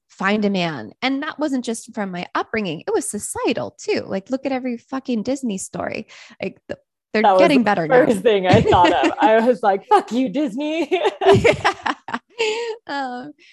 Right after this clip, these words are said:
Speaker 1: it's like, "Oh, when you find the prince, you live happily ever after and you skip into the sunset." And so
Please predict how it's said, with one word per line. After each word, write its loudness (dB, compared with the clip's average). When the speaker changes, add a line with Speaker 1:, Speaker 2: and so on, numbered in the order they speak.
Speaker 1:
it's -20
like, -2
"Oh, 2
when 2
you 0
find 0
the 2
prince, 0
you -4
live -2
happily -6
ever -8
after -4
and -8
you -10
skip -14
into -8
the -8
sunset." -6
And -8
so -2